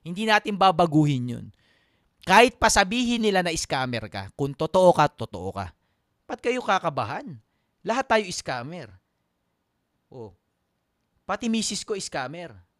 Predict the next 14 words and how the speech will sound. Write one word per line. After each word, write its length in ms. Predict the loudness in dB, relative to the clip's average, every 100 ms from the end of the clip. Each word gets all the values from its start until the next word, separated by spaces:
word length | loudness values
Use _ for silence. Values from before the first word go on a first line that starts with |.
| _ _ _ _ _ -12
Isipin 420 | -8 -6 -4 -4
nyo 40 | -4
na 80 | -4
lang 80 | -6
si 120 | -10
kasosyong 420 | -10 -8 -10 -10
Ana 260 | -8 -6 -8
at 80 |
si 40 | -10
kasosyong 320 | -8 -8 -8 -8
Sil. 280 | -8 -10 -14 _ _ _ _ _ _ _ _ _ -4
Scammer 400 | 2 6 6 4
nakalagay 400 | 2 0 0 -4
dyan. 240 | -6 -8